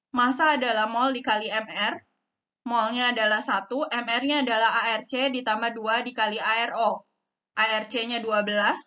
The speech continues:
A R O-nya enam belas, sehingga kita akan dapatkan massanya adalah empat puluh empat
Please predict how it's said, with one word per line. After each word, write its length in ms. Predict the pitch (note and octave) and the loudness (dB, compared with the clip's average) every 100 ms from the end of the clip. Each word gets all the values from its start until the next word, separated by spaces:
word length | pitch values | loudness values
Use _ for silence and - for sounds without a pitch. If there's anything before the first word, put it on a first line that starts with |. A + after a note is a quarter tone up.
| _ _ A3+ | _ _ -2
A 160 | A3 | 0
R 160 | A3 G#3+ | 0 0
O-nya 240 | A3+ B3 | 0 0
enam 240 | B3+ A#3+ A#3 | 0 0 0
belas, 320 | A#3 G#3 G3+ _ _ _ | 0 0 -2 _ _ _
sehingga 400 | A#3+ A3+ A#3 C4 | -6 -4 -2 -2
kita 240 | C4+ B3+ A#3 | -2 0 0
akan 240 | A#3 A3 | 0 -2
dapatkan 560 | G#3+ G#3+ G#3 - A3 D#4+ | -2 0 -2 0 0 2
massanya 560 | C4 C4 C4+ A#3+ C#4 | 0 0 -2 0 0
adalah 320 | C4+ A3 A#3 | 2 2 0
empat 240 | B3+ B3+ A3+ A3+ | 0 0 -2 -4
puluh 160 | G#3+ A3 | -10 -6
empat 240 | A3 A3+ | 0 -2